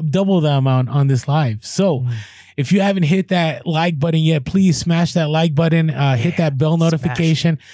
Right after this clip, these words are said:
Speaker 1: Uh, help us boost on the YouTube algorithm. All right. Are we ready for the last question?
Speaker 2: All right. Here it is.
Speaker 1: This, this one I do have it, uh, a legit, and no, the other one was legit, but this one is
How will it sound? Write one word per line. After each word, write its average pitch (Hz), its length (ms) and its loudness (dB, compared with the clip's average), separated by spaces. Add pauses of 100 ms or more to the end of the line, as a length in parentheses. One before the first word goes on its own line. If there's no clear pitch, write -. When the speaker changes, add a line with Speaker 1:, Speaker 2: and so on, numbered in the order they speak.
(200)
Speaker 1:
Uh, 131 100 -2
help 160 240 -2
us 147 140 -2
boost 147 580 0 (120)
on 147 360 2
the 131 640 2
YouTube 139 580 0 (140)
algorithm. 120 800 -2 (720)
All 127 100 0
right. 113 320 -2
Are 123 120 -2
we 131 140 2
ready 120 260 0
for 117 160 -4
the 110 80 0
last 107 260 0
question? 95 500 -6
Speaker 2:
All 117 140 -8
right. 117 320 -6
Here 135 160 -6
it 135 80 -4
is. 135 140 0
Speaker 1:
This, 139 160 -2
this 151 240 -2
one 160 100 0
I 143 120 0
do 127 180 0
have 127 200 0
it, 127 160 -2
uh, 127 260 -2
a 127 120 0
legit, 123 640 0
and 123 260 0
no, 135 200 -2
the 131 80 -2
other 156 160 2
one 135 100 2
was 110 180 0
legit, 107 280 -2
but 113 140 -4
this 143 200 -2
one 135 140 2
is 113 240 0